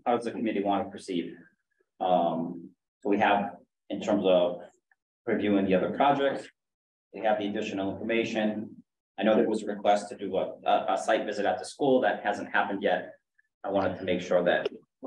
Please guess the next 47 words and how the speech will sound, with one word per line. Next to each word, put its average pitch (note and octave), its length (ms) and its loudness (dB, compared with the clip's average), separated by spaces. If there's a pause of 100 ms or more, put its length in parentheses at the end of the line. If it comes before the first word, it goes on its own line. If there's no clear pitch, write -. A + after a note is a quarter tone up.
(400)
we F#2 120 -12
actually F2+ 280 -14
had E2+ 200 -10
a, - 280 -14
a - 120 -12
good F2+ 140 -14
grasp E2 400 -12
as F2 180 -8
to F#2 80 -14
what D#2+ 160 -12
the - 60 -16
project - 400 -12
would - 100 -20
be B2+ 280 -6 (680)
and F#2 180 -18
have F2 140 -10
the F2+ 80 -14
answers F2+ 340 -16
before, F2+ 340 -14 (560)
you F#2 100 -16
know, E2+ 120 -12
made F2 220 -12
that - 240 -12
visit. G#2+ 440 -6 (300)
I G#2 80 -6
don't G2+ 80 -4
know G2 180 -2 (280)
if G2+ 100 -12
we G2 160 -12
feel F2+ 200 -4
that E2+ 140 -4
that - 200 -2
visit F#2 220 -8
should - 160 -10
happen F2+ 600 -6
before B2+ 600 4
voting C#3 440 0
or - 160 -8 (160)
after B2+ 300 2
voting, A#2+ 540 0
or F#2+ 180 -4
if F#2+ 80 -10
we G2 80 -4
want G2 260 -2
to - 240 -16
talk - 220 -2
about - 400 0